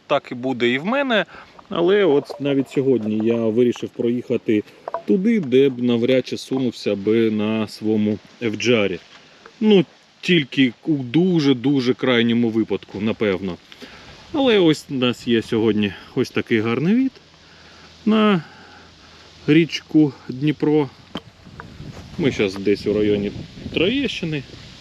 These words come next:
І виїхав сюди познімати трошки мотика.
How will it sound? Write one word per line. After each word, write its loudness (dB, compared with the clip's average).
І 2
виїхав 2
сюди -2
познімати -2
трошки -4
мотика. 0